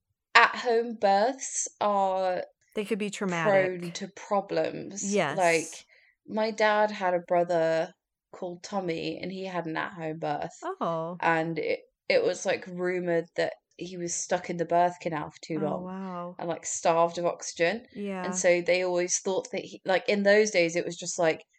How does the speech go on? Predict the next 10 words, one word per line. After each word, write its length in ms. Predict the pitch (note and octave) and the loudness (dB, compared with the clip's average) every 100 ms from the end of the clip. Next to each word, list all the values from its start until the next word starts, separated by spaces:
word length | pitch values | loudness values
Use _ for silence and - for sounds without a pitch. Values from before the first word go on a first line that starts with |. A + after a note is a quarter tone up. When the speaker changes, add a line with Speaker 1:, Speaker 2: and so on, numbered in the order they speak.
| _ | _
Speaker 1:
you 120 | F3+ | -2
know, 180 | E3+ D3+ D3 | 2 2 0
in 140 | E3+ E3+ | -2 -2
quotations, 720 | F3+ E3+ F#3 F3 D#3+ D3+ - - | -2 0 0 0 -4 -6 -6 -4
a 60 | |
bit 280 | F3 F3 - | 2 4 2
slow. 640 | - - F3 D#3 D#3+ G#3 A3+ _ | 0 -4 2 4 4 0 -4 _
Speaker 2:
Yes. 640 | G3+ G3+ F#3 B2+ - - - | -10 -4 -4 -4 -10 -16 -4
Speaker 1:
Like, 420 | F3 E3 - - _ | 0 0 -2 -18 _
Speaker 2:
Yes. 400 | F#3+ D#3 B2 - | -6 -6 -6 -14